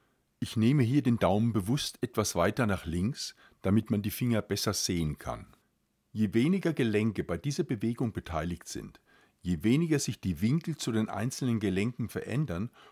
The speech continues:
umso genauer werden Sie den richtigen Punkt auf dem Griffbrett treffen. Dies macht natürlich nur Sinn, wenn ich in der gleichen Griffposition bleiben möchte.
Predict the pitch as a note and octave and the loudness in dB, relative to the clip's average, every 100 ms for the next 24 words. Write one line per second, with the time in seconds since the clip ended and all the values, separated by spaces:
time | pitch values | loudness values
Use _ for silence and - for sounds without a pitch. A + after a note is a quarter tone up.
0 | - D#3+ F#3 E3 C#3 G#2 F2+ G2+ B2+ B2+ | 0 2 4 2 4 6 6 6 4 4
1 | A#2 A#2+ A2+ G#2+ G2 G#2+ D3 - - C#3 | 4 4 0 0 0 -2 -4 -8 -6 -6
2 | - A2 A#2 C3 - F#2 G2+ F#2+ - G#2+ | -2 0 0 -2 -8 -4 -4 -2 -2 -4
3 | - G#2 A2 - - E2+ - - - _ | -6 -8 -8 -10 -10 -8 -10 -16 -20 _
4 | _ _ _ - C#3+ - G#2 - - G2 | _ _ _ -6 -2 0 -2 -4 -4 -2
5 | - F#2 - F#2+ F#2+ B2+ C#3+ - G2+ C#3 | 0 -2 0 0 2 2 0 0 0 0
6 | C3 G#2 G2+ A#2 F#2+ - E2 D#2 A#2 D3+ | 0 0 0 -2 -4 -6 -4 -4 -4 -6
7 | - D3+ - - F2 D#2 - E2 D2+ C#2 | -2 -2 -2 -8 -8 -6 -4 -4 -4 -8
8 | A#1 C2+ B1+ - - | -10 -10 -12 -14 -18